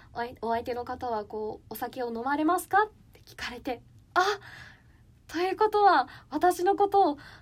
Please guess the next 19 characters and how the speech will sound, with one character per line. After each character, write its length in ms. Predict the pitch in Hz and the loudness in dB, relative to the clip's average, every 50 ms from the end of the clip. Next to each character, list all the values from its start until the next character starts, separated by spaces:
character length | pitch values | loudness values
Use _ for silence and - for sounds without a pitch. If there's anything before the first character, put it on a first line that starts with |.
| _ _ | _ _
こ 180 | - - 302 311 | -8 -2 -2 -2
う、 20 | |
成 460 | 294 - - - - 349 370 381 381 381 | -2 -2 -6 -6 -2 0 0 2 2 2
年 380 | 359 392 381 381 381 370 - _ _ - | 2 2 2 0 -2 -6 -10 _ _ -2
以 160 | 311 359 392 | 0 0 2
上 280 | 370 381 370 330 302 - - _ - | 2 2 2 2 0 -4 -8 _ -4
だ 160 | - 320 330 | -2 -2 -2
と、 220 | - 320 294 254 | 0 -2 -2 -2
こ 460 | 247 - 277 262 262 254 240 233 233 240 - | -2 -4 -2 -2 0 0 0 -2 -4 -6 -4
う、 40 | 262 | -4
ね、 100 | 330 311 | -4 -2
成 220 | 320 - 349 349 | -2 -2 -2 0
人、 220 | 330 349 349 320 320 | 0 0 -2 -4 -4
成 200 | - - 349 359 | -4 -2 0 0
人 180 | 311 349 339 302 | 0 0 0 0
済 80 | 330 | 0
み 180 | 320 311 302 - - - - - - - - | -2 -2 -4 -6 -10 -18 -18 -18 -18 -8 -4
だ 100 | - - | -4 -4
と 300 | - - 240 226 - - | -2 -4 -8 -8 -8 -10